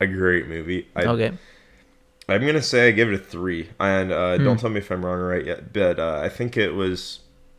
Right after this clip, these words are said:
Speaker 1: like, a very passable,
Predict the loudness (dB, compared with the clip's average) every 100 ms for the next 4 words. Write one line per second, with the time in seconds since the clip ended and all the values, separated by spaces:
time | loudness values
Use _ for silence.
0 | _ _ _ _ _ -20 -20 _ _ _
1 | _ _ -8 -6 -8 -18 -14 -4 -2 2
2 | 6 8 6 2 -6 -20 _ -20 -20 _
3 | _ 0 2 0 0 2 2 0